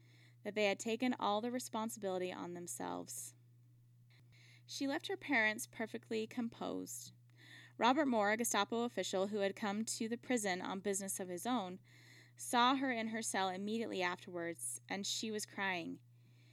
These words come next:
It was the first time Robert Moore had seen her in tears, and she apologized. Quote, "I have just said goodbye to my parents. You understand."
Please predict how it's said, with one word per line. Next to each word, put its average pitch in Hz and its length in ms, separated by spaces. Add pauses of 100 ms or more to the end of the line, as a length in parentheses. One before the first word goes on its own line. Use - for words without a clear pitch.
(180)
It - 60
was 247 160
the 233 120
first 254 320
time 247 240
Robert 214 280
Moore 196 240
had 208 200
seen 254 340
her 180 260
in 185 220
tears, - 640 (140)
and 202 140
she 247 140
apologized. 196 960 (840)
Quote, 233 380
"I 240 140
have 269 260
just 247 380
said 220 220
goodbye 196 400
to - 180
my 190 160
parents. - 800 (560)
You 226 180
understand." - 800